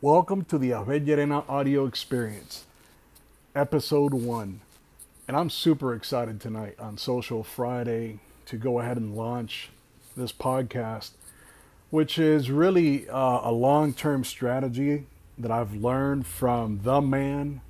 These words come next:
Gary Vaynerchuk. And, um, just like he's done, I'm following his thesis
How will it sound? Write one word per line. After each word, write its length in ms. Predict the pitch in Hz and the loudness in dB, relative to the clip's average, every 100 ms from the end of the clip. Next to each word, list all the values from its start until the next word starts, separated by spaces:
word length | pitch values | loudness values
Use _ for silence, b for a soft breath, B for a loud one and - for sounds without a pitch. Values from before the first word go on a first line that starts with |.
| 143 | -12
Gary 440 | 110 127 135 139 135 | -4 0 2 2 2
Vaynerchuk. 1300 | 117 101 117 131 143 139 139 135 135 117 - 151 175 - B B B B - | 0 -2 0 4 6 4 2 0 -2 -4 -4 -4 -6 -14 B B B B -6
And, 480 | 123 120 117 113 | -2 0 0 0
um, 380 | 113 113 110 113 107 | 0 0 0 -4 -2
just 340 | 147 156 - | 0 0 2
like 440 | 156 143 139 - - _ b b b b b | 4 6 4 0 -18 _ b b b b b
he's 300 | - 196 190 | -2 0 0
done, 520 | 127 120 123 127 127 - - | 0 0 2 0 -4 -10 -4
I'm 260 | 131 156 | 0 0
following 600 | 131 - 143 143 143 139 | 0 4 6 6 4 0
his 260 | 127 156 175 | 0 -2 -4
thesis 680 | - 123 110 117 110 - | -4 -4 -2 -6 -8 -12